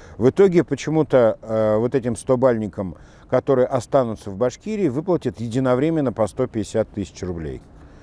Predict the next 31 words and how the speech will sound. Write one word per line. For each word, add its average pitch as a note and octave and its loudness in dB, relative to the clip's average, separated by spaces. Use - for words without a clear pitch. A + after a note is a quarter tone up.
Вот A#2 2
тут, F#3 4
конечно, C3 2
ой, F2+ -4
Радик C3+ 2
Фаридович, A2 0
вы C3 2
не A#2+ -2
уловили D3 4
разницу G#2+ 2
между F#2+ -2
сту-, F#2+ -10
стипендией A2 -2
и A#2 0
одноразовой G#2+ 4
выплатой? F2 -2
Да - 4
что, F3 4
э, C3 4
этим, C3 0
а, G#2+ 2
замечательным, A#2+ 2
гениальным B2 6
детям G#2+ 2
вот G#2 -2
эти A2 -2
сто C3 0
пятьдесят A2 0
тысяч B2+ -4
один A2 0
раз? F2+ 0